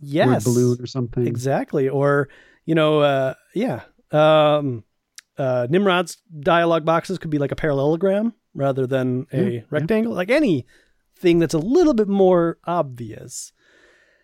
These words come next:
Speaker 1: Well, anyways, he
Speaker 2: Subtlety.
Speaker 1: shoots.
Speaker 2: They're going for subtlety.
Speaker 1: Yeah, he shoots at, uh, Psylocke. Uh, Colossus
Speaker 2: And, uh,
Speaker 1: is climbing out of the hole. He's like, "Oh, I'm, I really hurt,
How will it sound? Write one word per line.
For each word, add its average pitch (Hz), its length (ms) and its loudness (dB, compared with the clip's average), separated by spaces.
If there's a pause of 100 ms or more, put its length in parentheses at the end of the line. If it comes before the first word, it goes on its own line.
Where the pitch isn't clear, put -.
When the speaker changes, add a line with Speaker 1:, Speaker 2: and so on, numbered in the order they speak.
(560)
Speaker 1:
Well, - 160 -16
anyways, - 360 -20 (120)
he 208 200 0
Speaker 2:
Subtlety. 143 380 0
Speaker 1:
shoots. - 220 -12
Speaker 2:
They're 120 80 -6
going 135 260 2
for 139 100 -2
subtlety. 127 460 -6 (560)
Speaker 1:
Yeah, 147 140 -2
he 175 180 -2
shoots 190 300 -2
at, 160 200 0
uh, 156 120 0
Psylocke. 160 540 0 (640)
Uh, 120 300 -14
Colossus 165 580 0
Speaker 2:
And, 160 80 -2
uh, 147 40 0
Speaker 1:
is 127 100 -4
climbing 160 500 0
out 151 140 2
of 143 60 -6
the 139 100 -2
hole. 156 340 4
He's 135 160 -2
like, 120 160 -6
"Oh, 127 480 -6
I'm, 113 500 -6
I 113 140 -10
really 120 360 -12
hurt, 113 400 -10